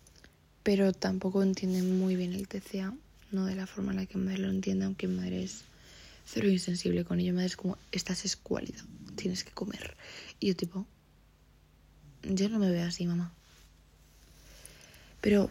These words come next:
también porque se preocupa por mí, igual que todos los padres. Eh, si conocéis a alguien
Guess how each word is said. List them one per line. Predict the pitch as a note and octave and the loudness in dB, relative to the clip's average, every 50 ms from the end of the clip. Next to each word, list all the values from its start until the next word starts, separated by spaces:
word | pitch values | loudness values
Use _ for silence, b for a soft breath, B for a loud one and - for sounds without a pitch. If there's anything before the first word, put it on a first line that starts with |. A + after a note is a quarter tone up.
| - - | -2 0
también | - G3 F#3+ F#3+ G3+ | 2 4 4 4 4
porque | A3+ A#3+ A#3 - A#3 | 2 0 -2 -2 -2
se | - G#3 | -4 -4
preocupa | - - F3+ - F3+ F3 F3 F3+ | -4 -4 -6 -4 -4 -4 -4 -4
por | F3+ F3 F3+ | -4 -2 -2
mí, | E3 E3 E3+ - - - - - | -4 -4 -4 -8 -14 -20 -16 -10
igual | - - - - F#3 F3+ | -8 -8 -4 -4 -4 -4
que | - - | -4 -6
todos | - G3 - | -4 -4 -4
los | - F#3 | -4 -4
padres. | - - F3+ F3+ F3+ F#3 - F#3 - - - - - _ _ _ - - - _ _ - _ _ _ _ - - b b b b b b b b b b b b b b b b b - - - | -4 -6 -4 -4 -4 -4 -4 -8 -10 -14 -16 -20 -20 _ _ _ -20 -20 -20 _ _ -20 _ _ _ _ -20 -20 b b b b b b b b b b b b b b b b b -18 -6 0
Eh, | - G#3 G3+ G3+ G3+ G3 | 0 2 4 4 4 4
si | G3 - G3 - | 4 2 -2 0
conocéis | - G3 G3 G3 F#3+ - G#3 A3 A#3 - - | 0 2 2 2 2 2 0 0 0 0 0
a | D4+ C4+ | 0 2
alguien | G#3+ G3 F#3 - F3+ F#3+ A3+ | 2 0 0 0 -2 -2 -4